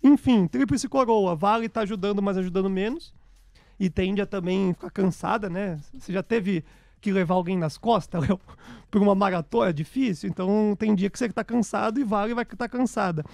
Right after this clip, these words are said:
Petro tá andando de lado entre as suas altas e baixas, não vai ajudar nada nem ninguém. E Bancão tende a ficar nessa lenga-lenga perto do zero a zero, porque também o volume hoje, como a gente já disse, tende a ser o pior pregão da semana e os outros não foram nada glamurosos.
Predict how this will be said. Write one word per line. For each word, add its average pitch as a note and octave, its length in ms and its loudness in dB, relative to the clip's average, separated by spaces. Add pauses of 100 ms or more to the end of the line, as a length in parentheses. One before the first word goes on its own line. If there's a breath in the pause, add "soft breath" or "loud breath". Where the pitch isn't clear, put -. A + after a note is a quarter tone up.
(240 loud breath)
Petro B3 300 0
tá A#3 120 -2
andando A3+ 320 2
de F#3 100 -4
lado G#3 280 -2
entre G#3+ 140 -8
as G3+ 80 -8
suas G3 160 -4
altas G3+ 280 -4
e G3 40 -8
baixas, F#3 360 -4
não G3 100 0
vai G3 100 0
ajudar G3 240 -2
nada F#3 220 0
nem G#3 140 2
ninguém. A3+ 360 2 (260 loud breath)
E B3+ 100 2
Bancão A#3+ 440 2
tende A#3+ 260 2
a A#3 40 -2
ficar A3+ 220 -4
nessa A#3 240 -2
lenga-lenga A3 540 -2
perto A3 240 -4
do G#3+ 120 -4
zero G#3+ 200 -2
a G3+ 40 -2
zero, G3 320 -2 (220 soft breath)
porque A#3+ 240 -2
também G#3+ 260 -2
o G#3+ 60 -6
volume G3 360 -2
hoje, F#3+ 200 -2
como G#3 100 -6
a - 20 -2
gente G3+ 120 -4
já A3 100 -2
disse, F#3+ 340 -6 (200 soft breath)
tende A3 240 2
a G3+ 60 2
ser - 140 -4
o G#3+ 80 2
pior F#3+ 440 -2
pregão G3+ 400 -2
da G3+ 100 0
semana G3 560 0 (220 loud breath)
e G#3+ 80 4
os F#3+ 100 2
outros G3 460 -2
não G#3 180 0
foram G#3 320 -4
nada G3+ 280 0
glamurosos. G3+ 720 0